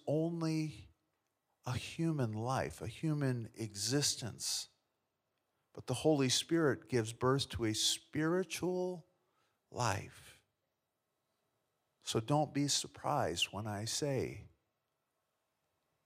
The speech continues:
"You must." Doesn't say,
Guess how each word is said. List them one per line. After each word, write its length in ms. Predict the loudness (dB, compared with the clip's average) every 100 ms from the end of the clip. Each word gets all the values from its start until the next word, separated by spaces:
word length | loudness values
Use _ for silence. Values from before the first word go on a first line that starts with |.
| _ -2
"You 180 | 0
must." 1160 | 0 -2 4 10 12 12 10 6 4 -2 -8 -10 _ _ _ _ _ _ _ _ _ _ -20 _ _ _ _ _ _ _ _ 0
Doesn't 260 | 2 4
say, 360 | 6 8 8